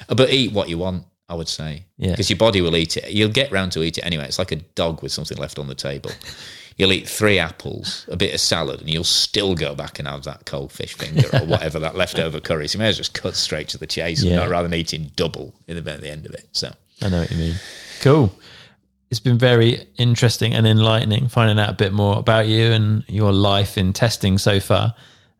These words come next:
Speaker 2: Um, if people wanna find out more, where, where are the best places for them to head? 'Cause there's a few places to consume what you're putting out there.
Speaker 1: Yeah, uh, bike perfect dot com,
Speaker 2: Yep.
Speaker 1: uh,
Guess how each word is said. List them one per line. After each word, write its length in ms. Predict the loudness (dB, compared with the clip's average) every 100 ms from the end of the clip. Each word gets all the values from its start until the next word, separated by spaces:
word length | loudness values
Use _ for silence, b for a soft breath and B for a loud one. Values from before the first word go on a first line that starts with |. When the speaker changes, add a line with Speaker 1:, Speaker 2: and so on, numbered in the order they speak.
| -2
Speaker 2:
Um, 480 | 0 2 2 -2 -4
if 160 | -6 -2
people 300 | 0 2 4
wanna 140 | 2
find 340 | 2 2 4 2
out 320 | 0 -2 -2
more, 600 | 2 4 4 4 2 0
where, 540 | 2 2 4 4 4 4
where 180 | 4 4
are 40 |
the 60 | 4
best 260 | 0 0 0
places 280 | 0 0 -2
for 40 |
them 120 | 0 0
to 100 | 2
head? 200 | 2 0
'Cause 100 | -2
there's 140 | 0 0
a 60 |
few 200 | 0 0
places 520 | 2 2 2 0 -2 -4 B B B B
to 100 | -2
consume 480 | 2 0 4 4 4
what 160 | 4 4
you're 280 | 4 4 2 -8 _
putting 220 | -2 0
out 160 | 0 0
there. 140 | -2 -4 B B 0
Speaker 1:
Yeah, 340 | 2 4 2
uh, 220 | 0 0 2
bike 320 | 2 0 4
perfect 480 | 2 4 0 -4 -12 -18 _ _
dot 480 | 0 2 2 2 0
com, 240 | -2 -4 -6 -2
Speaker 2:
Yep. 320 | -2 -2 _ _
Speaker 1:
uh, 60 | -4